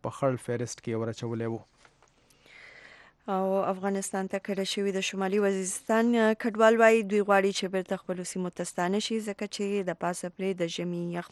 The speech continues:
Speaker 2: موسم را روان دی او هلته د یخ نه د بچ کېدلو سم انتظامات نه لري. د افغانستان د خوست ولایت په ګلان کډ-، کډوالو کیمپ کې د شمالي وزیرستان کډوال وایي، د پاکستان د حکومتي چارواکو سره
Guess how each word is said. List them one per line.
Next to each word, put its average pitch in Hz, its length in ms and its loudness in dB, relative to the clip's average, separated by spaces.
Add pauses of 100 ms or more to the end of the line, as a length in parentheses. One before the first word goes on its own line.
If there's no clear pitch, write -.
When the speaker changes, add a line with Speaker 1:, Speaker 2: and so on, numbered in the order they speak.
Speaker 2:
موسم 196 340 -4
را 240 140 6
روان 262 320 6
دی 285 120 4
او - 100 2
هلته 208 380 2
د 175 180 2
یخ 208 180 0 (120)
نه 220 60 6 (460)
د 185 120 4
بچ 180 180 -2
کېدلو 185 400 0
سم 180 220 0
انتظامات 175 640 0
نه 190 100 2
لري. 170 180 2 (580)
د 175 100 2
افغانستان 170 580 -4
د 170 160 -6
خوست 180 300 -6
ولایت 175 420 0
په 165 240 0
ګلان 180 340 2 (140)
کډ-، - 480 -8
کډوالو 180 400 0 (100)
کیمپ 233 300 -2
کې - 600 -4
د 240 180 10
شمالي 233 340 6
وزیرستان 214 720 2 (180)
کډوال 190 340 2
وایي، 190 220 4
د 180 120 -6
پاکستان 180 480 -4
د 175 100 -6
حکومتي 175 460 -10
چارواکو 185 460 -4
سره 190 180 -2